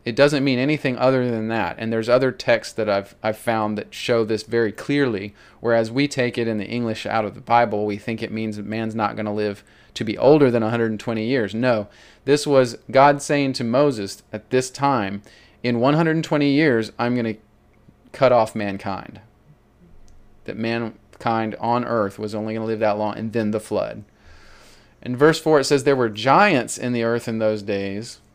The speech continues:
and also after that, when the sons of God came into the daughters of men, and they bare children to them, and they became mighty men which were of old, men of renown." And this is the giants are the Nephilim, and this is the start of that line of beings.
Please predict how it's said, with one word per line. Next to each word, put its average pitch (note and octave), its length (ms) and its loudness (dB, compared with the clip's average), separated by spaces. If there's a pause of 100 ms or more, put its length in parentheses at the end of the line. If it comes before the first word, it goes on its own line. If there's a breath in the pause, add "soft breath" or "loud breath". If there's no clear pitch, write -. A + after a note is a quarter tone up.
and A2 120 -8
also C3 320 2
after B2 300 0
that, A2 260 2
when A2+ 120 -4
the G#2+ 60 -4
sons C3+ 300 -2
of E3 100 -2
God C3 260 6
came B2+ 200 -4
into B2 100 -2
the A#2 100 0
daughters A2+ 380 2
of C#3+ 140 -4
men, G#2+ 320 -4
and G#2+ 180 -8
they G#2+ 60 -8
bare A#2 340 0
children C3 460 -2
to A2 100 -8
them, G#2 340 -10
and A2 160 -6
they A2 120 -2
became B2+ 520 -4 (240 soft breath)
mighty D3 440 2
men A#2+ 300 0
which A2+ 180 -4
were A#2+ 140 0
of A2+ 120 -4
old, C3+ 300 2
men B2+ 200 -2
of B2+ 140 -6
renown." G#2+ 540 -8 (500 loud breath)
And B2 100 -4
this D#3 160 2
is D#3 300 -4
the A#2+ 160 -4
giants C3 680 0
are A#2 140 0
the A2+ 80 -4
Nephilim, C3 640 -4 (260)
and A#2 380 -6
this C#3 220 2
is A#2+ 180 -6
the A2 80 -8
start C3+ 380 4
of A#2+ 120 -6
that B2 320 0 (720 soft breath)
line C3+ 580 2
of A#2+ 440 -2
beings. A#2 640 -4